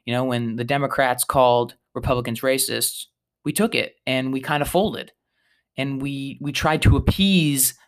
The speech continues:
the Democrats. We tried to appease their standard. We tried to play by their rules, even though they wouldn't play by their own rules. But, but we had to play by their rules because we didn't wanna look like racists. We didn't wanna look like sexist. We didn't wanna look like homophobes.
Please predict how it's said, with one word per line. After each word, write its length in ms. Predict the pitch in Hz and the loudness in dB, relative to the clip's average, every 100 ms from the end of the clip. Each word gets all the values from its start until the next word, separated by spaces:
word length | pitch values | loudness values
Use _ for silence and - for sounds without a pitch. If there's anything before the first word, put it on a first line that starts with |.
| - | -4
the 40 | |
Democrats. 460 | 139 156 - 110 123 | -2 -2 -2 -4 -4
We 60 | |
tried 220 | 127 143 139 | -6 -6 -6
to 100 | 131 | -8
appease 760 | 131 - 170 165 165 147 135 | -6 -6 -6 -4 -2 -4 -4
their 220 | 143 156 | -2 0
standard. 320 | - 120 117 | 0 -2 -2
We 80 | 123 | -4
tried 200 | 131 131 | -2 -2
to 80 | 131 | 0
play 200 | 139 135 | 0 0
by 180 | 127 117 | 2 0
their 420 | 120 120 160 147 | -2 2 4 4
rules, 480 | 131 151 117 101 - - _ _ _ _ _ _ _ - | 4 2 2 -2 -8 -12 _ _ _ _ _ _ _ -4
even 200 | 160 151 | 0 2
though 120 | 147 | 2
they 140 | 139 180 | 4 4
wouldn't 240 | 170 101 | 4 2
play 160 | 127 117 | 0 0
by 180 | 113 110 | 0 0
their 160 | 110 | -2
own 140 | 110 110 | -4 -4
rules. 260 | 110 120 | -6 -6
But, 360 | - - - 127 | -4 -6 -8 -8
but 220 | 120 110 _ - | -6 -6 _ -14
we 260 | 120 175 | 0 2
had 180 | 165 151 | 4 2
to 60 | 127 | 2
play 240 | - 123 | 2 2
by 180 | 117 113 | 2 2
their 220 | 113 107 | 2 0
rules 220 | 107 107 | -2 -4
because 280 | - - 123 | -6 -6 -4
we 200 | 123 156 | -2 0
didn't 180 | 151 123 | 0 0
wanna 340 | 127 120 117 113 | 0 0 -4 -4
look 200 | 120 113 | -4 0
like 180 | 110 139 | 0 2
racists. 420 | 131 131 117 - | 2 4 0 0
We 140 | 135 | 0
didn't 200 | 147 127 | 0 0
wanna 180 | 120 113 | -2 0
look 200 | 117 113 | -2 -2
like 160 | 110 - | -2 0
sexist. 480 | 123 117 - 104 - - - | 0 0 -2 -8 -8 -14 -4
We 80 | 147 | 0
didn't 200 | 147 127 | 0 0
wanna 220 | 123 117 | 0 2
look 220 | 113 113 113 | 0 -2 0
like 200 | 110 - | -2 0
homophobes. 480 | 147 135 120 113 | -2 2 2 2